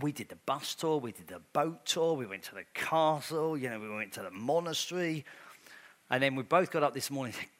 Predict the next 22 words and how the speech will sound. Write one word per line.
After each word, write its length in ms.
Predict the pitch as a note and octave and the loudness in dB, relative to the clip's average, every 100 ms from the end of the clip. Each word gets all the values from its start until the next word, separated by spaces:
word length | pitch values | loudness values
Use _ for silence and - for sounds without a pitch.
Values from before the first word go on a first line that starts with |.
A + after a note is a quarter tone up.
| - | -18
"Golly, 380 | - C#3 G2+ F#2+ | -12 -10 -8 -8
I 60 | - - | -8 -8
do 140 | C3 | -10
feel 240 | - G2+ F#2 | -8 -10 -10
tired." 560 | - G#2 G#2 E2+ F2 - _ _ _ _ _ _ _ _ _ _ _ _ _ _ _ _ _ _ _ _ _ _ _ _ _ _ _ - | -10 -6 -6 -6 -10 -16 _ _ _ _ _ _ _ _ _ _ _ _ _ _ _ _ _ _ _ _ _ _ _ _ _ _ _ -10
You 60 | |
see, 140 | - E3+ | -4 -4
the 100 | C#3+ | -2
challenge 420 | - G3 F3 D3+ | 0 2 0 -2
is 200 | C3 - | -6 -4
that 180 | B2+ - | -8 -4
we 180 | C#3+ | -4
so 280 | E3 - C#3+ | -4 -2 0
often 320 | D3 - B2 | 0 -2 -12
think 340 | G2 C3 A#2+ - | -8 -8 -6 -10
of 140 | A#2 | -10
rest 460 | A#2 C3 A2+ - - | -8 -6 -4 -6 -8
as 160 | B2 G#2 | -12 -12
a 60 | |
place, 840 | - - A2+ G#2+ E2 - - - - _ _ _ _ _ _ _ _ _ _ _ _ _ _ _ | -12 -16 -12 -12 -12 -12 -10 -10 -12 _ _ _ _ _ _ _ _ _ _ _ _ _ _ _
whereas 240 | - B2+ B2+ | -4 0 4
actually 640 | D3+ - C3 B2+ A#2+ A2 | 2 2 -4 -2 -2 -6